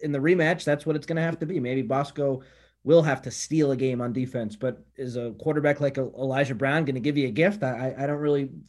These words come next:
think, like, that's gonna be possible with how, with how he plays. So, uh, if I had to pick right now, a few days after, I probably would pick Mater Dei. But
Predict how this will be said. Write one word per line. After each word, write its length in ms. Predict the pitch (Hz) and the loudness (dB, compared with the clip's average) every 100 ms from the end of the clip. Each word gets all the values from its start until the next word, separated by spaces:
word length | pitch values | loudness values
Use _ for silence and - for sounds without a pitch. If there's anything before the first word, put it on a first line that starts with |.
| - | -6
think, 240 | 151 143 | -6 -2
like, 240 | 139 127 - - _ - | -2 -2 -6 -20 _ -4
that's 180 | 131 - - | -4 -4 -2
gonna 160 | 147 | 0
be 80 | 139 | 0
possible 480 | 135 175 175 123 113 | 2 2 0 -4 -4
with 140 | 117 | -2
how, 140 | 131 - | -4 -4
with 140 | 139 | -4
how 140 | 131 | -2
he 100 | 127 | -2
plays. 400 | 113 123 117 107 | -6 -4 -6 -6
So, 280 | - 123 - - _ _ _ - | -4 -4 -4 -12 _ _ _ -2
uh, 180 | 135 - | 0 0
if 100 | 156 | 2
I 120 | 156 | 4
had 240 | 196 220 | 4 4
to 160 | 202 190 | 2 -2
pick 320 | - 190 185 | -2 -2 2
right 200 | 170 170 | 4 4
now, 240 | 156 156 151 | 2 2 2
a 40 | |
few 160 | 160 165 | 2 2
days 200 | 151 139 | 4 2
after, 280 | 143 143 | 0 0
I 60 | 131 | -2
probably 440 | 104 151 151 143 | 0 0 2 2
would 220 | 131 147 131 | 2 0 -2
pick 200 | 147 139 | -4 -2
Mater 280 | 139 135 | 0 0
Dei. 240 | 123 127 123 | 2 2 2
But 260 | 117 117 | 0 -4